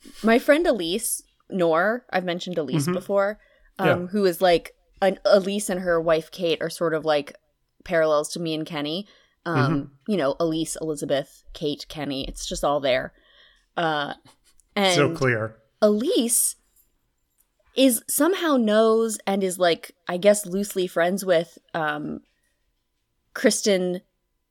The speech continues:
Speaker 1: um, Russo and Jenny Owen Youngs that host the Buffering podcast.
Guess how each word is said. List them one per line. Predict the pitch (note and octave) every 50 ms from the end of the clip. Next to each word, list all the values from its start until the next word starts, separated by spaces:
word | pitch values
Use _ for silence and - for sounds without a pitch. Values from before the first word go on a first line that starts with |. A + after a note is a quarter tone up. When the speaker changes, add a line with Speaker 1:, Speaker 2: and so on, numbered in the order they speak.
| _ _ -
Speaker 1:
um, | F#3 F3 E3 E3 E3 E3
Russo | - E3+ G3 A3 A3+ - - F3+ E3 D#3+ D#3 C#3+ - -
and | - E3+ E3 D#3+ D#3+ D#3+
Jenny | - F3 F3 F3 E3+ E3+ -
Owen | E3+ E3+ D#3+ D#3+
Youngs | D#3 F3 G#3+ G3+ D3+ C#3+ C#3+ E3 - - - - _ _ _ _ _ _ -
that | F#3 D#3+ - - -
host | - G#3+ F3+ F3 - - - _ _ _
the | -
Buffering | E3 F#3 C4 F4+ - - G#3 F#3 E3+ E3+
podcast. | E3 E3 D#3 C#3+ C#3+ E3 - - - - - - - - -